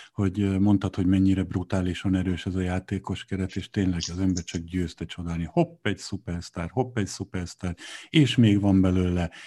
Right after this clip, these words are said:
és még, és még, és még, és ehhez képest a Sopron nyert, úgyhogy tényleg óriási respekt nekik. Na, ö, viszont ha már, már Euroliga és ha már buborék, akkor van még egy jó hír, ez nekünk egy kicsit, ö, győrieknek házon belüli dolog is, de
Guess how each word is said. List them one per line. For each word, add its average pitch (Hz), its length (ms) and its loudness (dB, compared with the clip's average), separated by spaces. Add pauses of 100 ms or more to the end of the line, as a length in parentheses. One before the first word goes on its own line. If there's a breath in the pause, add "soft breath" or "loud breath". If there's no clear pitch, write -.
(120)
és 123 360 4
még, 87 240 -2
és 104 280 0
még, 85 200 -2
és 104 240 0
még, 92 220 0
és 90 160 -6
ehhez 87 180 -2
képest - 400 -10
a - 40 -10
Sopron 85 380 -6
nyert, 87 280 -4
úgyhogy 82 240 -8
tényleg 82 320 -6
óriási 85 420 -4
respekt 82 480 -8
nekik. 117 360 -6 (580 loud breath)
Na, 120 360 8
ö, 120 360 8
viszont 127 320 6
ha 135 80 6
már, 127 360 6
már 120 200 6
Euroliga 113 540 6
és 101 160 2
ha 120 120 0
már 104 260 6
buborék, 120 500 4
akkor 117 380 0
van 117 140 6
még 113 240 6
egy 98 140 4
jó 104 180 4
hír, 104 200 2
ez 95 120 0
nekünk 101 420 2
egy 95 140 -4
kicsit, - 440 -8
ö, 92 320 -2
győrieknek 95 720 0
házon 98 380 0
belüli 92 300 2
dolog 90 340 -2
is, 87 140 -6
de 90 140 -4